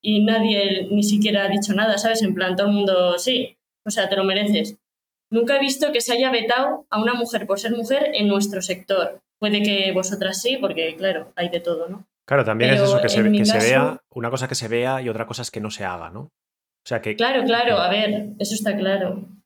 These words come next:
Speaker 1: Pero, o sea, hablo a través de mi experiencia,
Speaker 2: Mm.
Speaker 1: de que cuando ha habido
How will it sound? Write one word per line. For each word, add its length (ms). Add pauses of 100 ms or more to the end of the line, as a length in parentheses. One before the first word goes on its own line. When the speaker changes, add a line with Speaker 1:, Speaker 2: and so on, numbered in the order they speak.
Speaker 1:
Pero, 640
o 280
sea, 200
hablo 220
a 80
través 280
de 80
mi 80
experiencia, 920
Speaker 2:
Mm. 60
Speaker 1:
de 100
que 160
cuando 480
ha 180
habido 920